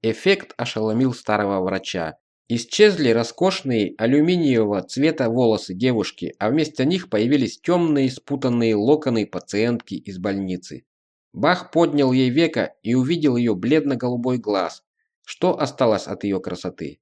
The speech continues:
Разве что слабый след ангельской чистоты и невинности на ее бледном лице. Она была больше не богиня, а смертная, обыкновенный, в меру симпатичный, но здоровый человек.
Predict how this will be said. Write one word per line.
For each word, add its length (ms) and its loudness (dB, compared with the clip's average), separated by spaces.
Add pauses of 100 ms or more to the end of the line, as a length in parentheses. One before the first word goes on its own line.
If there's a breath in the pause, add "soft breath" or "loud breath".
(300)
Разве 320 0
что 180 -4
слабый 380 0
след 420 0
ангельской 540 -2
чистоты 520 -2
и 200 -4
невинности 640 0
на 140 -2
ее 180 -2
бледном 420 -2
лице. 400 -6 (680)
Она 220 2
была 260 4
больше 320 0
не 80 2
богиня, 640 0
а 100 -4
смертная, 720 -4
обыкновенный, 960 -2
в 80 -10
меру 300 2
симпатичный, 840 -6
но 160 -6
здоровый 460 0
человек. 560 -6